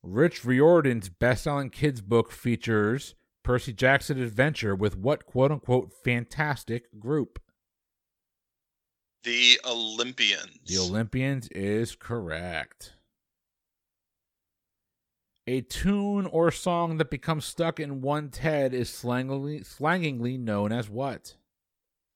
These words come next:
Speaker 2: Uh, earworm.
Speaker 1: Earworm is correct.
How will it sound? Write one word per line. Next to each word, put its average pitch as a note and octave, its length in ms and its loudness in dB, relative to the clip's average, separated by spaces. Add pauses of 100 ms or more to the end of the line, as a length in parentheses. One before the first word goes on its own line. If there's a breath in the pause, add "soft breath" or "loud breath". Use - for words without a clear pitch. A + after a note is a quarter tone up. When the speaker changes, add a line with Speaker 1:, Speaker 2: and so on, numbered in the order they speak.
(920)
Speaker 2:
Uh, A#2+ 300 6 (120)
earworm. A#2 520 -2 (120)
Speaker 1:
Earworm D3 500 0
is F3 120 -2
correct. B2+ 600 0